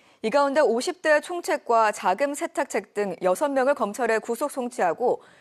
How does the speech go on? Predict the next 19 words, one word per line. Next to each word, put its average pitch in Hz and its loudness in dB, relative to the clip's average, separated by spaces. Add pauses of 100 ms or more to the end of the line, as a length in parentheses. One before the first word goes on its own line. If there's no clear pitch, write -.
(120)
조직원 247 0
등 302 -2
스물일곱 277 0
명을 220 0
불구속 226 -4
송치했습니다. 175 -8 (560)
이들은 269 -2
이천이십이 285 -4
년 269 0
오월쯤 254 2
필리핀에 285 -2
거점을 240 0
두고 185 -2 (240)
가짜 285 0
주식 285 -6
거래 262 4
사이트를 262 2
개설한 190 -2
뒤 196 -2